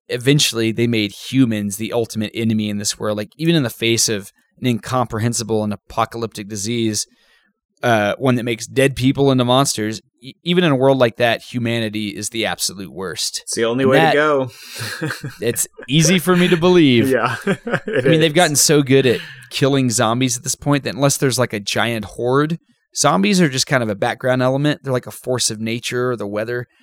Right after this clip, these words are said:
Speaker 1: They exist, but they don't truly rule the landscape.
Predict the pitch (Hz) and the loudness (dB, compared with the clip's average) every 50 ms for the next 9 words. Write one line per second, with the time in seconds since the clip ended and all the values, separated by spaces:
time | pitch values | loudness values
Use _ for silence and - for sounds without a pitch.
0 | _ _ _ _ _ _ _ - 123 131 131 117 110 107 127 147 147 - - - | _ _ _ _ _ _ _ 0 2 2 2 2 0 2 4 4 4 4 0 -2
1 | 123 131 135 139 151 127 - - - 165 160 139 135 127 117 120 113 117 123 135 | -6 -4 -2 0 0 -2 -2 -4 0 0 0 0 0 -4 -4 -6 -4 0 2 2
2 | 135 135 135 135 139 139 139 139 131 123 - - - 117 117 117 120 123 127 - | 4 6 6 8 8 8 6 6 2 -4 -8 -6 -4 -2 -2 -2 -2 -2 -2 -4
3 | - - 143 143 143 147 | -4 -2 0 0 0 -2